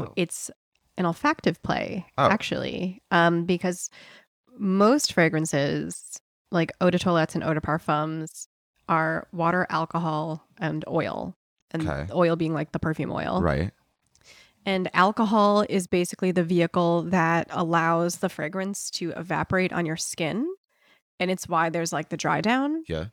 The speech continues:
Speaker 2: Because, like, alcohol carries the top notes.
Speaker 1: Yep.
Speaker 2: Which is why they disappear after a while, because alcohol evaporates pretty quickly. But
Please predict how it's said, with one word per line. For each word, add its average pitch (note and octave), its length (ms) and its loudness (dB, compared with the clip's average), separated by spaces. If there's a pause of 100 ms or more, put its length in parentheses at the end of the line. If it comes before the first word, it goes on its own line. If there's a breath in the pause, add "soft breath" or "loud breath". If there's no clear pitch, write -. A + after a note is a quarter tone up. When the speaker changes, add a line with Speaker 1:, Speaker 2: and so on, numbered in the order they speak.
(180)
Speaker 2:
Because, F#3 280 -2
like, E3+ 140 -6 (440)
alcohol G3 380 2
carries E3 320 -4
the D3 80 -10
top - 260 -8
notes. F#3+ 560 -6
Speaker 1:
Yep. D#2+ 200 -8 (220)
Speaker 2:
Which F#3+ 160 -2
is E3+ 120 -4
why D3+ 260 0
they E3+ 140 -4
disappear D#3+ 380 -4
after - 180 -6
a - 40 -4
while, D#3 160 0
because - 180 -8
alcohol E3 280 -10
evaporates G3 420 -2
pretty - 180 -8
quickly. E4 440 -6 (400 soft breath)
But F3+ 240 0